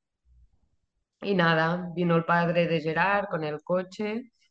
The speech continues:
Y recuerdo estar en el coche y mi-, ir mirando al Gerard, sentir mucha emoción. Tenía ganas de vivir aquel momento otra vez. Lo recuerdo, ¿eh? De, de, "Bien, ya llega, ya está, ya está aquí de nuevo".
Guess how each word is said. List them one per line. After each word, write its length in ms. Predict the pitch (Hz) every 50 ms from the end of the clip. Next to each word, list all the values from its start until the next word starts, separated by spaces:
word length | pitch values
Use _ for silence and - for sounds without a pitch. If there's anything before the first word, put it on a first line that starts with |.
| _ -
Y 80 | 175 185
recuerdo 380 | 180 196 185 190 196 196 202 220
estar 240 | 220 220 240 233
en 100 | 226 214
el 180 | 214 202 185 175
coche 440 | - 202 202 202 202 - - 240 240
y 120 | 233 214
mi-, 180 | 185 175 175 -
ir 260 | - 151 160 196 180 196
mirando 340 | 196 190 190 190 190 185 185
al 100 | 175 160
Gerard, 480 | 170 170 175 185 196 202 202 208 208 - - _ _ _ - - - _ _ - - - - - -
sentir 380 | - 190 185 185 202 202 202 214
mucha 400 | 220 226 226 277 349 339 - 294
emoción. 720 | 247 220 190 180 185 185 202 185 190 208 226 269 285 - _ _ _ _ _ _ _ _ 214 214 - - _ _ _ _ _ _ _ _ - - _ _ _ _ _
Tenía 320 | - 202 208 220 233 240
ganas 300 | 233 233 233 240 233 226
de 80 | 226 220
vivir 360 | 208 208 196 208 226 240 233
aquel 240 | 220 214 - 214 202
momento 480 | 208 214 208 202 190 196 202 190 240 240
otra 180 | - 208 190
vez. 320 | 180 175 185 233 349 - _ _ _ _ _ _ _ _ _ _ _ _ _ _ _ _ _ _ _ _ _ _ _ _
Lo 160 | - 175 185
recuerdo, 480 | 180 180 175 170 180 190 214 214 190 175
¿eh? 180 | 175 180 214 233
De, 220 | 220 196 190 180
de, 180 | 180 180 180 175 165 - - _
"Bien, 360 | 147 151 190 214 220 220 233
ya 80 | 208 214
llega, 540 | 220 214 202 208 214 185 170 165 160 160 165 175
ya 80 | 190 202
está, 320 | 202 - - 233 226 226 226
ya 120 | 233 220
está 180 | 208 214 - 226
aquí 220 | 220 - - 226
de 140 | 208 208 202
nuevo". 480 | 185 175 170 180 180 170 156 143 -